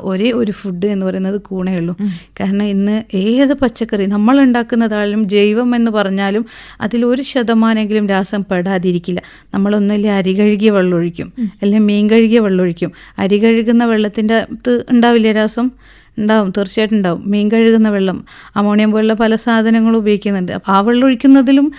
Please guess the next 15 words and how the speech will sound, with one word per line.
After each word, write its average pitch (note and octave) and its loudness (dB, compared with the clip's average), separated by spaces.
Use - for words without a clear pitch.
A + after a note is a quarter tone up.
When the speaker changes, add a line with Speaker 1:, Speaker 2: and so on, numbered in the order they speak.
Speaker 1:
രാസം A#3 0
ഒരു A#3 -2
ശതമാനെങ്കിലും C4+ 2
നമ്മളെ A#3 0
കൃഷിയിൽ A3 -4
Speaker 2:
അപ്പൊ G#3+ -4
നമ്മൾ G#3 0
Speaker 1:
പെടാതിരിക്കില്ല. G#3 2
Speaker 2:
അറിഞ്ഞോ A3+ 0
അറിയാതെ C4+ -4
ആയാലും A#3 -6
ഈ A#3 -2
Speaker 1:
പെടും. B3 2
Speaker 2:
രാസ - -4
Speaker 1:
ഇത് B3 -10